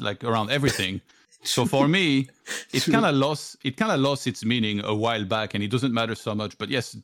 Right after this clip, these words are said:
Speaker 1: different people will have different opinions on sportsmanship. I heard, uh, I think it was Grubby tell the story of how if his neighbor said hi to him, he would look at him and say hi as well. He wouldn't just ignore him. So if somebody says G-, G L H F to you,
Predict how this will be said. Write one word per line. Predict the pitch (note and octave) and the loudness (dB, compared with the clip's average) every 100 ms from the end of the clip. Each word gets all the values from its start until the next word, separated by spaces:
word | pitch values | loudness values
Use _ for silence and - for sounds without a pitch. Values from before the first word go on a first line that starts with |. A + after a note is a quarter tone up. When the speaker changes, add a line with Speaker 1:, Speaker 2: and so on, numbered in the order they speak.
| - | -4
Speaker 1:
different | D3+ F#3 C#3+ | -2 0 0
people | D#3 D3+ C3 | 0 0 0
will | A#2+ | 0
have | A2 | 0
different | A#2+ B2 A2+ | -2 -2 -4
opinions | A2 B2+ C3 B2 | -2 0 0 -2
on | A2 | -6
sportsmanship. | - B2+ B2+ C#3+ C3 D#3+ C3+ | -4 -4 -4 -4 -4 -4 -2
I | A#2+ | 0
heard, | B2+ C3 A#2 | 2 0 2
uh, | A#2 A2 G#2+ G#2 G2 - _ _ _ _ _ _ _ _ - | 2 2 0 -2 -4 -8 _ _ _ _ _ _ _ _ -12
I | - | -4
think | G3 | 0
it | |
was | F3+ A2 | 2 0
Grubby | A2+ B2+ C3 G#2+ | 2 2 2 2
tell | A#2 | 0
the | G#2+ | 0
story | G#2 - A#2+ A2 | -2 -2 0 0
of | G2+ | -2
how | - - G#2+ A2 | -6 -2 0 0
if | G#2+ G#2 | -2 -2
his | A2+ G2 | -2 0
neighbor | A2 C3 A2+ | 2 2 0
said | A2 - A2 | 0 -2 -2
hi | - A#2+ C3+ | 0 0 0
to | G#2+ | -2
him, | G2 F#2+ G2 F2+ | -2 -2 -4 -4
he | - | -4
would | A2 A#2 | 0 2
look | A#2 C3 | 2 0
at | G#2+ | 0
him | G#2 | 0
and | G2+ | -2
say | - G2+ | -2 -2
hi | G2 A2 | 0 0
as | G2+ F#2 | 0 0
well. | A2+ G#2+ | 0 0
He | |
wouldn't | G2+ A2 G2 | 0 -2 0
just | G#2+ | -2
ignore | - G#2+ A2+ G#2+ | -4 0 2 2
him. | F#2+ G2 | 0 -2
So | - G#2 | -2 -4
if | G2 | 0
somebody | B2+ A#2+ A2 | 2 2 2
says | A2+ G#2 | 0 0
G-, | - A#2+ G#2+ - | 0 2 2 -2
G | - | -2
L | A2+ | 2
H | G#2+ - | 2 0
F | A2+ - | -2 0
to | |
you, | G#2+ C3 A2 | 0 2 2